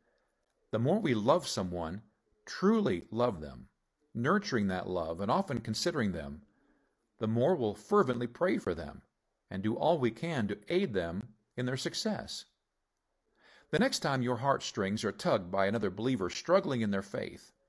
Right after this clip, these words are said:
take a moment to consider the degree to which you love them. Is it possible that by caring more deeply about them,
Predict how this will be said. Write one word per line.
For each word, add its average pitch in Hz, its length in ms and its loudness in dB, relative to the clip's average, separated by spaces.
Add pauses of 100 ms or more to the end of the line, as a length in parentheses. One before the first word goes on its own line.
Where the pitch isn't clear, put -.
(560)
take 208 180 -2
a 156 60 -4
moment 123 320 2
to - 40 -8
consider 135 400 0
the 95 120 -2
degree 107 420 0
to 120 140 -4
which 143 360 -4
you 143 120 -4
love 151 300 0
them. - 240 -14 (800)
Is 165 140 2
it 220 160 4
possible 143 540 2
that 135 120 0
by 92 180 2
caring 160 440 -2
more 117 160 2
deeply 107 400 -4
about 120 300 0
them, 170 240 -8